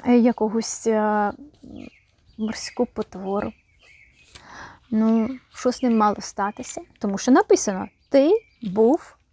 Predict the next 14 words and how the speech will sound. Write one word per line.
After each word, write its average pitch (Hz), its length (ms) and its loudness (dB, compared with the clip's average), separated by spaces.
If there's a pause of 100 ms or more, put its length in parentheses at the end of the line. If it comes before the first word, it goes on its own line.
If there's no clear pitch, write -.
(180)
подібний 196 640 -2 (1600)
до 233 260 4
молодого 285 600 4
лева 196 440 2 (220)
між 202 240 -8
народами». 185 580 -8 (800)
М. 196 160 -6 (1040)
А - 60 -6
потім: 349 480 0 (1040)
«Тепер 277 320 2
ти 233 140 -2
наче 220 300 -2
морська 196 340 -6
потвора». 185 520 -12